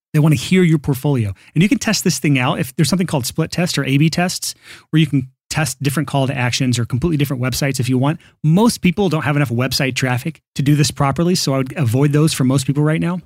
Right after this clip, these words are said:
But having a main call to action is absolutely crucial in order for someone to take the next step, to go from aware of your studio,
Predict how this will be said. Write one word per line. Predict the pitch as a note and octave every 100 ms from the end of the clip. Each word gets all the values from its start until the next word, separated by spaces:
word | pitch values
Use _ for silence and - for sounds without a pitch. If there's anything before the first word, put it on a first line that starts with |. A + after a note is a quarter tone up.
| _ _
But | E3+
having | F3+ E3+
a | C#3
main | C#3 F3+
call | G3 F#3
to | D#3+
action | C#3+ E3+ - A#3 - _ -
is | D3 _ _ -
absolutely | F3+ G3+ F#3+ F3+ F3+
crucial | - D#3+ C#3+ D3+
in | D3+ D#3
order | D3+ D#3
for | -
someone | - D#3+ D#3+ A#2
to | -
take | - F3+
the | D3+
next | C3+ B2+
step, | - B2 -
to | -
go | C3 D3+
from | D3 - C#3 B2+ B2 - _ _ E3+
aware | C3+ F3 A#3
of | A3+
your | A3
studio, | - G#3 G3 G3 F#3+ F#3+